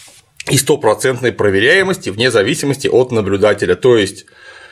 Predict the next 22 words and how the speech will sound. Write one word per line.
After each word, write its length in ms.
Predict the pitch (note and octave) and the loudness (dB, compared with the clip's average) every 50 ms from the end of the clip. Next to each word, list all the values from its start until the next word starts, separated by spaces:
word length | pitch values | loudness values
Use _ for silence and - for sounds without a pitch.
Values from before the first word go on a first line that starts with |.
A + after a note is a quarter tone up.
| - - | -16 -10
эксперимент, 760 | A2+ - - - - G#2+ A2+ A2+ E3 G#3 G#3+ G#3 - - - - | -8 -8 -6 -2 -2 0 0 2 2 2 0 0 -4 -12 -16 -8
неважно, 640 | G#2+ A2 A#2 B2 A#2 G#2+ - G2 F2 D#2+ - - _ _ | -4 0 2 2 2 2 0 -4 -10 -10 -14 -20 _ _
натурный 600 | - - G#2+ G#2 G#2 - F3+ G3+ F#3+ F3 F3+ F3+ F3 | -6 -2 -2 0 2 4 4 4 4 4 2 -2 -2
или 320 | C#3+ - - A#2+ A2 G#2+ | -4 -6 -4 -2 2 2
логический, 800 | G2+ F#2+ F#2+ G2 A#2+ F3 E3+ F3+ D3+ - - - D#3 D3+ D3+ - - - - - _ | 4 4 4 2 0 -2 0 0 -2 -2 -4 -6 -6 -6 -6 -10 -14 -20 -20 -16 _
поставленный 800 | - C#3+ C3+ - - E3 D#3 C3 B2 B2 A2+ G#2+ G#2 G2 F#2 - - | -2 -2 -2 2 2 2 2 2 0 0 0 0 0 -2 -2 -4 -8
в 120 | - G#2+ A#2+ | -6 -2 0
любом 380 | C#3+ D3+ C#3+ D3+ D3 B2 A#2+ | 0 2 2 2 2 2 2
месте, 420 | A#2 B2+ D3+ D#3 C#3 - - - - | 2 2 2 2 2 0 -2 -4 -4
в 80 | A2 | 0
любое 340 | A#2 C3 C3+ C3+ C#3 A#2+ A2+ | 0 0 2 4 4 4 4
время, 380 | A2 A2+ C3+ D#3 D3 A#2+ G#2 G2 | 4 2 2 0 2 0 -2 0
любым 640 | G#2 A#2+ C#3 C#3+ E3 F#3 D#3 C3 G2+ E2+ - - _ _ _ _ _ _ - | 2 2 2 4 4 4 4 2 0 -6 -12 -20 _ _ _ _ _ _ -6
исследователем, 800 | A#2 - - D3 E3 E3+ D3 D#3+ D3+ D3+ - C#3 B2 A#2 G#2 G2+ | -4 -4 0 0 0 2 2 2 0 0 0 0 0 0 0 2
вне 180 | A2 C#3+ D#3 | 0 0 2
зависимости 480 | B2+ B2 A#2+ C3 B2 - A2 G2+ G2 - | 2 2 2 0 -2 -4 -6 -8 -2 -2
от 140 | A2 - - | -2 -2 0
его 160 | A#2 G#2 A#2+ | 0 2 2
личности, 400 | C#3+ C3+ - - G#2 - - G2+ | 2 2 0 0 -4 -4 -4 -4
предубеждений 680 | - G#2 G2+ G#2+ G#2 G2+ A#2+ G#2+ A#2 C#3 C3 A2 G#2 F#2+ | -2 -2 0 0 0 0 0 0 0 -2 -2 0 -2 -2
и 20 | |
пристрастий, 680 | G2 - G2 G2 - F#3 G#3+ A3 A3 - G3 G3 F#3+ | 0 -2 -4 0 2 2 2 2 2 0 -4 -4 -4